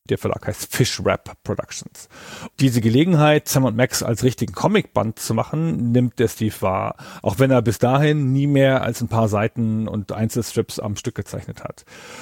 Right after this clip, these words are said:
Und weil er nicht wusste, ob er in der Zukunft überhaupt noch weiter mit Sam und Max groß arbeiten kann oder will oder ob das was ist, steckt er all seine Energie in diesen einen Comic.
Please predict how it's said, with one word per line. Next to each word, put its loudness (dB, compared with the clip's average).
Und 0
weil 6
er 4
nicht 0
wusste, 2
ob -4
er 4
in 2
der 2
Zukunft -4
überhaupt 0
noch -2
weiter 2
mit 0
Sam -2
und -2
Max -4
groß -4
arbeiten 0
kann 0
oder 2
will 2
oder 2
ob -4
das -6
was -6
ist, 0
steckt -2
er 2
all 4
seine 2
Energie 0
in -6
diesen -6
einen -10
Comic. -18